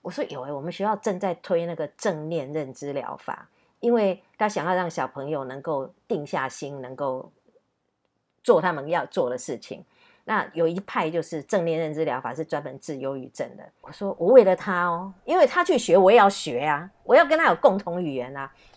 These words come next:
所以他就去学了另一派，我就去学，学忧郁症那一派，我就，我就去学了。所以学了之后呢，因为忧郁症就是起了一个念头之后呢，他就是第二个念头、第三个念头，会说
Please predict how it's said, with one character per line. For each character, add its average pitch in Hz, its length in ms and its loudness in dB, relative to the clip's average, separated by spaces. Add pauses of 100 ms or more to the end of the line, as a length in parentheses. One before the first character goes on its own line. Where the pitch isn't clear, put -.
所 - 180 0
以 294 80 4
他 277 220 0
就 277 160 4
去 247 160 0
学 170 240 -2
了 175 100 2
另 180 220 0
一 175 60 -2
派， 175 180 0
我 151 120 -4
就 202 140 -2
去 202 160 -8
学， 151 240 -10
学 147 200 -8
忧 151 140 -4
郁 151 140 -8
症 131 180 -10
那 131 100 -14
一 127 120 -18
派， 147 240 -10
我 190 100 -6
就， 247 220 6
我 165 80 -4
就 202 140 -4
去 208 100 -8
学 - 300 -10
了。 127 100 -16 (720)
所 - 180 -2
以 339 80 2
学 262 400 4
了 277 120 4
之 269 200 -2
后 269 240 0
呢， 190 380 -4
因 359 140 -4
为 330 160 0
忧 320 140 -2
郁 269 100 -4
症 247 200 0
就 247 120 2
是 220 280 -4 (160)
起 180 220 -8
了 180 100 -2
一 240 140 -8
个 196 140 -2
念 190 320 0
头 135 240 -10
之 160 200 -10
后 156 260 -10
呢， 127 220 -16 (520)
他 262 200 -6
就 254 140 -2
是 208 160 -6
第 233 260 0
二 190 80 0
个 170 120 2
念 175 200 -2
头、 156 140 -6
第 202 160 -4
三 190 180 -2
个 156 80 -4
念 160 160 -8
头， 139 100 -16
会 202 140 -8
说 196 160 -12